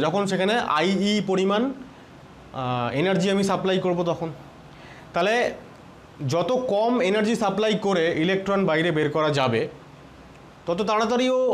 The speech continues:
oxidized হবে, মানে তত তাড়াতাড়ি ও অন্যকে reduce করবে, মানে তত বেশি হবে তার reducing power। তাহলে আবারও reducing power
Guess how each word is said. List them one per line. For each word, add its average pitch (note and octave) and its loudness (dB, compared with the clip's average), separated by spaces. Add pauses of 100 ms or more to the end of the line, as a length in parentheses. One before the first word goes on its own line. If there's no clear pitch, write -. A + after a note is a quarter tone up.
oxidized A#3+ 0
হবে, A#3+ 2 (680)
মানে F#3+ 0
তত G#3 0 (100)
তাড়াতাড়ি G#3+ 2
ও A3 2
অন্যকে G#3+ 2
reduce G#3 2
করবে, G3 0 (520)
মানে F3 0
তত F#3+ 0 (140)
বেশি G#3 2
হবে G3+ 2
তার F#3+ 2
reducing F#3+ 0
power। E3 0 (1120)
তাহলে D3+ 2
আবারও G#3 2 (200)
reducing G3 0 (140)
power G#3 2